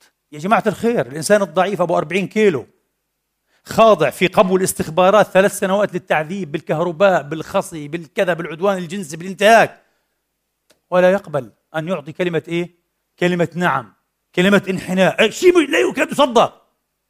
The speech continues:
ثم يقطع، يموت شهيدا، آه؟ يصعد إلى السماء دون أن يخضع، شيء مر-، رهيب. هذا، أليس كذلك؟ هذا الإنسان، هذا مش الآلة ومش الفأر،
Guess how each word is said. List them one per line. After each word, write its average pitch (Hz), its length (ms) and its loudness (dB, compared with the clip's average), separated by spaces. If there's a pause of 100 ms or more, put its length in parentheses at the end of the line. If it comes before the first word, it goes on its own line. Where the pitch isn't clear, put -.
(460)
ثم 269 300 4
يقطع، 220 440 4
يموت 208 460 2 (200)
شهيدا، 214 720 2 (100)
آه؟ 240 220 -6 (420)
يصعد 202 380 2
إلى 220 120 4
السماء 226 560 2 (260)
دون 240 260 4
أن 226 160 4
يخضع، 220 440 2
شيء 254 580 2
مر-، 277 240 0
رهيب. 190 420 4
هذا، 156 120 4
أليس 160 180 0
كذلك؟ 190 440 2 (200)
هذا 160 180 2
الإنسان، 156 420 -4 (400)
هذا 143 160 -2
مش 175 200 -4
الآلة 208 440 4 (240)
ومش 151 260 -6
الفأر، 127 360 -4